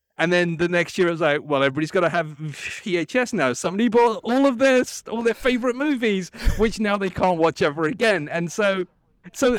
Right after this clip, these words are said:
yeah, all of this stuff's been happening forever. And I think we just kind of forget that these things have been happening forever.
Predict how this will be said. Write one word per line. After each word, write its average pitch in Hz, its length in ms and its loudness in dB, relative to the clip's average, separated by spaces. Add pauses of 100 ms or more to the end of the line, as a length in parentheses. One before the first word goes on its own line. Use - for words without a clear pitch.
(120)
yeah, 226 140 4
all 254 200 4
of 320 60 -2
this 269 140 0
stuff's 233 220 -2
been 214 140 -4
happening 175 920 -4
forever. 190 600 0
And 131 340 0
I 180 60 0
think 202 180 -4
we 180 120 0
just 185 200 -2
kind 175 140 0
of 160 80 -4
forget 160 720 -2
that 147 180 -8
these 160 220 -4
things 160 260 -6
have 190 240 -4
been 170 140 -4
happening 160 300 -6
forever. 151 640 0